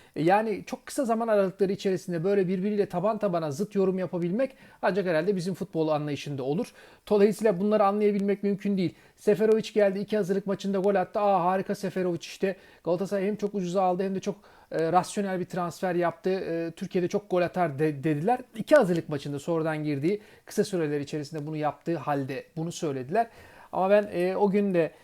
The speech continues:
e, Seferovic için hazırlık maçları ne ölçü, e, ne de onun iyi ya da kötü olarak değerlendirilebileceği bir,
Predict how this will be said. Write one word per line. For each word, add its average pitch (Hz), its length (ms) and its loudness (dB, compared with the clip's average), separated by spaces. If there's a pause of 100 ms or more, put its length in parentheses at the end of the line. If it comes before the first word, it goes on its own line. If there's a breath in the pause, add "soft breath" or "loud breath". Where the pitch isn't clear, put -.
(280 loud breath)
e, 151 100 -2
Seferovic 180 420 0
için 180 380 -4
hazırlık 160 440 -4
maçları 170 460 -4
ne 196 220 -4 (100)
ölçü, 190 540 -2 (480 soft breath)
e, 160 340 0
ne 208 140 2
de 202 260 4
onun 190 240 -2
iyi 196 260 2
ya 208 140 2
da 190 60 2
kötü 196 260 -2
olarak 185 440 0
değerlendirilebileceği 175 880 -2
bir, 214 180 -4